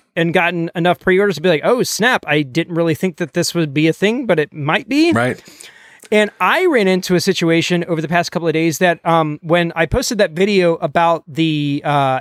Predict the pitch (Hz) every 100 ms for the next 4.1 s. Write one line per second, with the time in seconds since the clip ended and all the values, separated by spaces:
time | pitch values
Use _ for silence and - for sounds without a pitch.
0 | - 185 220 - 165 147 143 - 156 139
1 | 131 131 - - _ _ _ _ _ _
2 | _ _ _ - 190 190 185 175 175 165
3 | 160 151 139 - 208 175 147 143 - 107